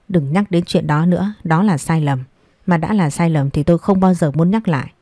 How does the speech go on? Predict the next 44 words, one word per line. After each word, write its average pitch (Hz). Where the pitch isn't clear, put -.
Minh 180
An 160
cười 151
khẩy 131
bước 220
chậm -
rãi -
lại 175
gần 135
anh. 156
"Sai 170
lầm 151
ư? 160
Ngủ 165
với 170
em 160
rồi 151
bảo 160
lại 175
là 156
sai 190
lầm 156
à? 135
Thế 226
còn 165
cảm 135
xúc 247
của -
em 170
thì 147
sao? 156
Tình 160
cảm 143
em 185
dành 156
cho 170
anh 165
thì 143
sao? 156
Em 175
yêu 175
anh, 165
Hải 143
Nam." 156